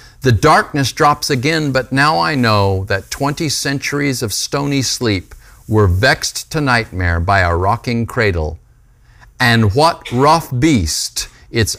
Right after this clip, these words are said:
hour come round at last, slouches toward Bethlehem to be born?"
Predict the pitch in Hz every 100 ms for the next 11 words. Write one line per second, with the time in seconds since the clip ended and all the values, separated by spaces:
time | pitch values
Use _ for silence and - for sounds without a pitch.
0 | - 135 139 120 104 - 107 101 127 139
1 | 131 139 135 117 87 87 - - - -
2 | - - - 131 120 101 - 85 85 -
3 | - 92 80 - 107 - 92 82 80 80
4 | 85 - 82 82 82 - 78 78 85